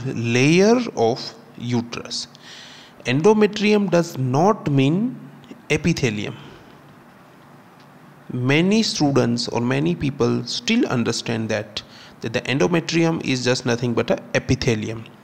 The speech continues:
No, it's not. Endometrium is much more than just a epithelium. Okay, so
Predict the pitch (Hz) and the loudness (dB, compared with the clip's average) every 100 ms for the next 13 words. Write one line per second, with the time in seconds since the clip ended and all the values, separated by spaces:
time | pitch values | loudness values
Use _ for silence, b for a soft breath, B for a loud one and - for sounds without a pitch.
0 | - 131 127 107 - - - - - 120 | -10 0 2 2 -4 -10 -8 -6 -4 -4
1 | 98 - - - - - - B B B | -4 -8 -12 -12 -20 -20 -20 B B B
2 | B - 120 127 151 151 151 160 160 165 | B -10 -2 0 2 0 2 0 0 -2
3 | - 123 117 120 139 131 120 120 117 120 | -6 -6 -2 -2 0 0 2 2 2 0
4 | 127 131 - 113 - - - - 117 - | 0 -4 -6 -6 -4 -6 -6 -6 -6 -6
5 | 107 - - - - - - B B B | -10 -12 -14 -16 -18 -20 -20 B B B
6 | B B - 113 262 277 - B B B | B B -10 -6 -6 -8 -16 B B B
7 | B B B - - 226 247 | B B B -8 0 2 2